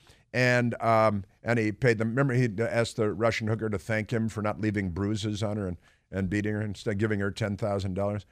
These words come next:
He's the, you know, nicest guy she ever met. That's, and that's all okay. But in any case, the F B I had the laptop and the emails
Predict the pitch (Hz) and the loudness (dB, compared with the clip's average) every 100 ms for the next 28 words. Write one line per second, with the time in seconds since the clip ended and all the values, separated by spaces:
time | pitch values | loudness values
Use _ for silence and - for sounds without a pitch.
0 | _ _ - 98 92 104 95 90 _ _ | _ _ -8 -6 -4 -4 -4 -6 _ _
1 | - 98 98 101 95 101 - - 98 - | -8 -4 -2 -2 -4 -8 -6 -4 -4 -4
2 | 95 92 92 98 - - 95 92 95 95 | -4 -4 -6 -8 -12 -16 -14 -10 -8 -4
3 | 110 - 110 95 92 101 - - 147 151 | -2 -2 -2 -2 -4 -8 -10 0 2 4
4 | 156 156 143 120 - 143 156 131 139 135 | 4 4 4 0 2 4 4 4 4 6
5 | 123 123 127 120 117 107 120 131 113 143 | 6 4 2 4 4 6 4 2 2 0
6 | 123 127 107 104 131 123 123 | 2 0 -2 0 4 4 4